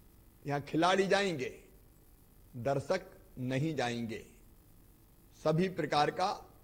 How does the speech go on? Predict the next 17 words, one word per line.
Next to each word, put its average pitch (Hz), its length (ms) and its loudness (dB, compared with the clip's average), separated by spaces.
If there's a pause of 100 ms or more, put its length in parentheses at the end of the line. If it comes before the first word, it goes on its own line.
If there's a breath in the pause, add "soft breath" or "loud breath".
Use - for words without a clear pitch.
(540)
माल 135 380 0 (100)
परिवहन 135 440 0 (840)
जारी 131 460 2
रहेगा, 135 520 -2 (800)
खाली 175 360 0
trucks - 420 -6
भी 196 280 -6 (920)
आवाजाही 135 680 2
कर 127 200 -6
सकेंगे। 113 840 -6 (960)
सभी 170 240 2
स्वास्थ्य 180 460 0
कर्मियों 185 420 0 (920)
और 147 120 0
सफाई 160 640 2
कर्मियों 170 440 2
का - 480 -2